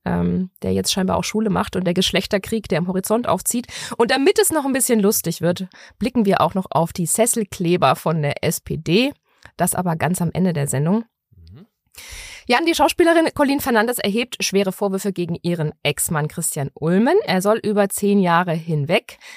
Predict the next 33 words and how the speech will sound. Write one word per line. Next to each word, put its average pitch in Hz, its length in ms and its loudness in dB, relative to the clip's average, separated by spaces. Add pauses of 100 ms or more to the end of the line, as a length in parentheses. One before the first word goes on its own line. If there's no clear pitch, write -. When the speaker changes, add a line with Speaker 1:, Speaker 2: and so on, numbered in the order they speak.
Speaker 1:
Fake-Profile 226 640 0
auf - 140 -2
Social 175 340 -6
Media 311 500 0
erstellt 233 520 0
haben 220 400 2 (100)
und 214 380 2 (380)
Videos 240 400 0
und 180 160 -4
Bilder 190 240 2
verschickt - 520 -4
haben, 175 380 2 (400)
die 208 60 2
den 185 220 0
Eindruck 302 360 0
erwecken, 202 500 2
dass 165 300 0
sie 214 380 2 (180)
Sex - 320 -2
mit 165 100 0
anderen 143 300 -2
Menschen 170 340 -2
oder 151 160 -4
mit 139 200 -6
wem 147 120 -2
auch 143 140 -4
immer 247 280 2
hat. 76 260 -2
Speaker 2:
Mhm. 180 280 0 (1800)
Speaker 1:
Das 262 120 -2
sind 320 120 0
auch - 160 2
teilweise 220 520 2